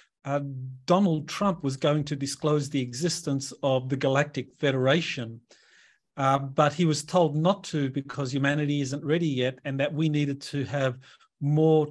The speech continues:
tech, more advanced technologies released so that humanity can be ready for the truth about extraterrestrial life. So it does seem to be that there are those extraterrestrials that want to help humanity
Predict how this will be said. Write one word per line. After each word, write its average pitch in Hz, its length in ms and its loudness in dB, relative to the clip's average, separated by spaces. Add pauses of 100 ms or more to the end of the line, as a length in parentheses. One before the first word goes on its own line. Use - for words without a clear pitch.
tech, 165 240 -2
more 170 260 4
advanced 147 560 0
technologies 139 960 -2
released 147 760 0
so 143 100 0
that 143 140 -4
humanity 131 420 -2
can 135 180 -6
be 131 140 -2
ready 135 400 -2 (380)
for 151 120 0
the 139 100 0
truth 151 640 0
about 139 340 0
extraterrestrial 139 640 0
life. 185 140 6
So 175 120 4
it 165 120 0
does 277 280 4
seem 214 260 4
to 170 140 -2
be 160 400 2 (340)
that 160 200 2
there 170 160 6
are 160 60 4
those 180 360 4
extraterrestrials 156 840 -2
that 156 200 4
want 165 320 2
to 170 80 2
help 160 300 0
humanity 139 640 -2